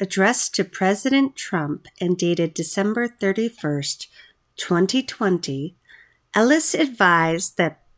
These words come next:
Vice President Pence should not open any of the votes from six states that currently have electoral delegates in dispute.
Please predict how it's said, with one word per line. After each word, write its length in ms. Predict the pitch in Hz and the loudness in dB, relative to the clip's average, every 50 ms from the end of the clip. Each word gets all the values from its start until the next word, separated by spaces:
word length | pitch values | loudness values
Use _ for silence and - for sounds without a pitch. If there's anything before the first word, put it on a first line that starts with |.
| _ - | _ 0
Vice 320 | 185 185 220 254 - - | 2 4 4 4 2 -2
President 880 | - _ - - - - 202 196 196 - - 262 269 269 262 - - - | -4 _ -14 -6 0 2 2 4 2 2 2 2 2 2 0 -2 -8 -16
Pence 560 | - - 202 165 147 143 147 147 - - - - - - - _ - | -8 -2 -2 -2 -2 -2 -4 -6 -6 -8 -10 -10 -16 -20 -20 _ -8
should 260 | - - - 196 185 | -4 0 0 2 4
not 400 | 185 180 185 190 220 247 - - - | 4 4 4 2 2 0 -2 0 0
open 360 | 247 220 233 - 190 185 - | 0 2 2 2 2 2 0
any 280 | - 180 170 180 196 | 0 0 2 2 2
of 120 | 220 226 - | 2 0 -2
the 100 | 269 247 | -4 -2
votes 380 | - 214 196 175 165 - - | 2 2 2 2 2 0 -4
from 200 | - - 175 170 | -6 -4 -4 -2
six 340 | 156 - - 233 240 240 - | -2 -2 -2 -2 -2 -2 -2
states 640 | - - - - 208 185 165 151 147 147 - - - - - - - _ _ | -4 -4 -2 0 0 0 2 0 -2 -4 -6 -8 -8 -10 -16 -20 -20 _ _
that 180 | - 175 170 - | -2 -2 -2 -2
currently 500 | - - 240 240 254 - - 262 262 247 | -4 -2 0 0 2 2 2 0 0 0
have 260 | 196 202 202 175 175 | 2 2 0 0 0
electoral 680 | - 170 170 185 196 - - - 233 220 220 220 220 | 0 0 0 0 -2 -4 -6 -4 -2 -2 0 0 -2
delegates 720 | 214 - - 180 165 175 185 196 190 220 208 202 - - - | -4 -2 0 0 2 2 2 0 0 -2 -4 -4 -4 -8 -4
in 220 | - 180 180 175 | -4 -2 -2 -2
dispute. 760 | 165 175 175 - - - - - 160 151 - - _ - - | -2 -2 -2 -4 -6 -6 -6 -6 -4 -4 -4 -6 _ -12 -12